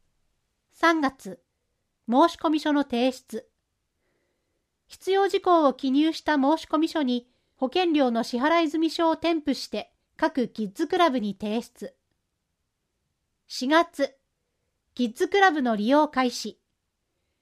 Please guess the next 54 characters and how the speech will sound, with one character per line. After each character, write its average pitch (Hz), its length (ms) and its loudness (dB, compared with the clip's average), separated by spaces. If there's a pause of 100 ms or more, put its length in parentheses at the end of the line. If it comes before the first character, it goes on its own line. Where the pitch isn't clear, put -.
(200)
区 403 140 2
分 349 260 2
二 320 140 2
に 330 140 2
登 277 220 2
録 302 240 -2
し - 120 -16
た 269 200 2
新 311 300 -2
一 294 180 -4
年 285 180 2
生 240 260 -2
は 202 240 -4 (360)
四 - 200 -6
月 370 280 0 (140)
一 370 120 -2
日 392 200 0
か 285 120 2
ら 240 220 2
利 220 120 -4
用 220 140 0
で 214 120 -4
き 208 140 -12
ま 196 120 -8
す。 - 220 -20 (1800)
放 302 240 4
課 349 160 4
後 330 200 4
児 294 140 -2
童 320 200 4
ク 330 120 -4
ラ 262 160 4
ブ。 180 180 -12 (960)
各 359 340 0
学 254 240 0
童 320 220 4
に 226 280 -4
直 233 140 -6
接 339 380 -4
お 214 80 -6
問 285 200 0
い 285 40 2
合 277 60 2
わ 269 100 0
せ 262 140 -4
く 254 80 -14
だ 233 100 -2
さ 226 180 -2
い。 175 140 -8 (720)
説 240 300 -2
明 381 200 4
会 247 240 0
の 214 100 -2
日 202 180 -4